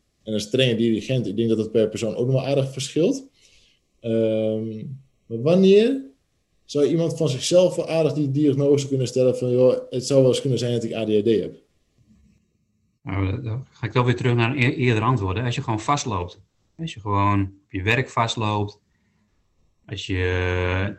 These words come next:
Speaker 2: met relaties, eh, vastloopt. Als je met je sociale contacten vastloopt.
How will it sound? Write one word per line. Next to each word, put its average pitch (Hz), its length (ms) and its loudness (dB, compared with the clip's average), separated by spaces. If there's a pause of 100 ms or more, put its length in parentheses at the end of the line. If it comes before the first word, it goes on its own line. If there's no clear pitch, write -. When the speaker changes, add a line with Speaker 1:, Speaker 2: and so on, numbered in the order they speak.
Speaker 2:
met 104 220 -8
relaties, 120 680 0
eh, 110 200 -2
vastloopt. 101 880 -2 (120)
Als 92 260 -10
je 90 680 -6
met 92 140 -8
je 95 80 -10
sociale 92 420 -4
contacten 123 380 -6
vastloopt. 101 680 -2